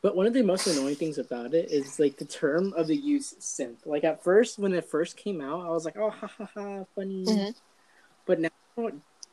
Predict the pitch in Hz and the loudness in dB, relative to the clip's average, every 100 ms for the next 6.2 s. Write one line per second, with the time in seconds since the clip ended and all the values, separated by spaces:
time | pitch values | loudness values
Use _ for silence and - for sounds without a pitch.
0 | - 160 - 208 202 180 - - - 175 | -8 0 4 4 4 0 -6 -4 6 10
1 | 202 196 160 185 175 160 - 233 - 247 | 10 8 4 -2 -2 2 6 6 8 8
2 | 240 269 294 294 - - - _ _ _ | 8 8 6 2 0 -6 -20 _ _ _
3 | _ _ - 269 294 247 233 247 320 - | _ _ 6 8 8 6 4 2 2 -2
4 | 233 208 202 185 190 170 165 - - _ | -4 -4 -4 -8 -6 -6 -10 -18 -20 _
5 | _ _ _ 196 196 165 180 - - - | _ _ _ 2 2 6 4 4 -6 -10
6 | - 139 | -6 -6